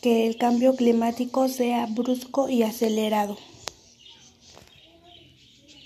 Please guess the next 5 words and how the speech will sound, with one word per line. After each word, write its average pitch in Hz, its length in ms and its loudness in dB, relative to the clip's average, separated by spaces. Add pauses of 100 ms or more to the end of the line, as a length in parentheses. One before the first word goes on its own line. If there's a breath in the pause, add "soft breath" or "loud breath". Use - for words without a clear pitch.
(2250 loud breath)
Una 311 380 -2
casa 269 480 -6 (140)
ecotecnológica 226 1200 -8 (300)
son 254 240 -4
aquellas 240 640 -8